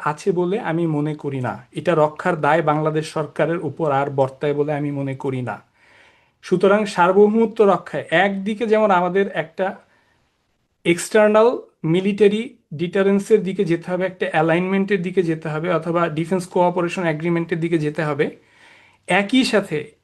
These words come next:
internally আমাদেরকে আবার ওই ক্যাম্পগুলা যে কোনো উপায়ে, যে কোনো, আহ, ফর্মে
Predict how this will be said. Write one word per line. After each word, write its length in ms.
internally 800
আমাদেরকে 640
আবার 400
ওই 120
ক্যাম্পগুলা 720
যে 220
কোনো 300
উপায়ে, 460
যে 160
কোনো, 480
আহ, 160
ফর্মে 540